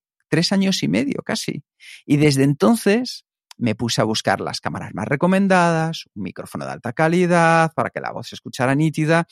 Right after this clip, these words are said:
hacer cursos para aprender a editar vídeo, generar ideas para tener contenido de calidad. Bueno,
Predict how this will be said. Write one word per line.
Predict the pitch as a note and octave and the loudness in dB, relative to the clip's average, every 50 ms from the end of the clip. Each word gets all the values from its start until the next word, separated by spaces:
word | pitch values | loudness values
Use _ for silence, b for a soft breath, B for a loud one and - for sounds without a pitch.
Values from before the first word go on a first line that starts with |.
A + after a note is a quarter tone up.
| B B B B B B | B B B B B B
hacer | B - B2+ - C#3 B2+ C3+ | B -6 -2 0 0 0 0
cursos | - C#3+ C#3 C3+ C3+ - | 0 -2 -2 -2 -2 -2
para | - C3+ C3 | 0 0 0
aprender | B2 B2+ B2 A#2+ A#2+ B2 A#2+ | 0 0 -2 0 0 0 2
a | A#2+ | 2
editar | B2+ C#3+ D3 F3 E3+ E3+ F3 | 0 0 0 0 0 0 0
vídeo, | E3+ F3 F3 E3 D3 D#3 D#3 | 0 0 0 2 2 0 0
generar | D#3 - A#2+ A#2+ A#2 A#2+ B2 C#3 | 0 0 0 2 2 2 2 2
ideas | D3 D3 D3+ D#3+ D#3 D#3 - | 2 2 2 0 0 0 0
para | - D3+ D#3 D3+ | 0 0 0 0
tener | D3 - D3+ C#3 D#3 D3 | 0 -2 -2 -2 -2 -2
contenido | - D3+ C#3+ D#3+ D#3 D#3+ D#3+ D#3+ | -2 -2 -2 0 0 2 2 2
de | D#3 D#3 | 0 0
calidad. | - D#3 E3+ F3+ - | 0 -2 -2 -2 -2
Bueno, | - D#3 B2 G#2+ | 0 0 0 0